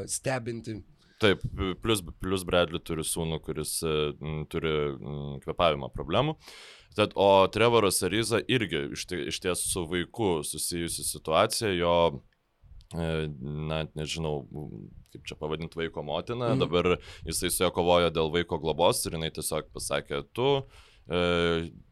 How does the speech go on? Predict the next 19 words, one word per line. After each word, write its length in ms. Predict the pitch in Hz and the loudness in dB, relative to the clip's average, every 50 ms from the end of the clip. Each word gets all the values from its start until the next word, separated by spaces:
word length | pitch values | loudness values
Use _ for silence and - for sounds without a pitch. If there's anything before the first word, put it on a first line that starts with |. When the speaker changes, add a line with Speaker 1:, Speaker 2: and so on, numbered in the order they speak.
| - - | -16 -6
Speaker 2:
turėsi 400 | - 95 87 95 95 95 - 98 82 | -2 0 2 2 2 2 0 0 -2
vat 140 | 82 - | -2 -2
mėnesį 480 | - 92 95 95 90 85 78 - - 67 | 0 0 0 2 0 0 -2 -4 -6 -4
dabar 240 | 71 76 73 80 76 | -4 -4 -4 -4 -4
su 160 | - - 82 | -4 -6 -6
vaiku, 340 | 71 76 78 - 180 185 175 - | -6 -6 -4 -2 0 0 0 0
tavo 220 | - 95 85 85 | -2 -2 0 0
mėnesis 440 | 90 107 127 123 113 - - 87 - | 0 0 0 0 -2 -2 -4 -6 -6
prasidės 480 | - 87 82 - 82 82 92 92 - | -6 -6 -6 -4 0 0 0 0 0
nuo 100 | 92 87 | -2 -2
Liepos 360 | 85 87 87 85 - 85 76 - | 0 2 2 2 2 -2 -4 -4
trisdešimtos 640 | - 82 73 78 82 - - 85 - - 87 80 73 | -8 -8 -6 -6 -6 -6 -6 -6 -2 -2 -2 -2 -2
dienos, 340 | 80 82 85 82 71 - - | -2 -2 0 0 -2 -2 -6
kada 180 | - 73 82 78 | -8 -4 -4 -4
būtent 340 | 76 80 78 - 80 73 | -4 -6 -8 -8 -8 -8
prasideda, 760 | 73 80 78 - - 87 78 82 76 71 78 76 78 76 73 - - - - - - - - - | -6 -6 -6 -6 -6 -4 -2 -2 0 0 0 2 2 0 0 -2 -6 -20 -20 -20 -20 -18 -10 -6
e, 540 | - 78 78 78 80 80 80 78 78 78 78 - | -4 -2 0 2 2 2 2 2 0 0 -2 -2
N 180 | 82 82 80 | -4 -4 -4
B 80 | 76 | -2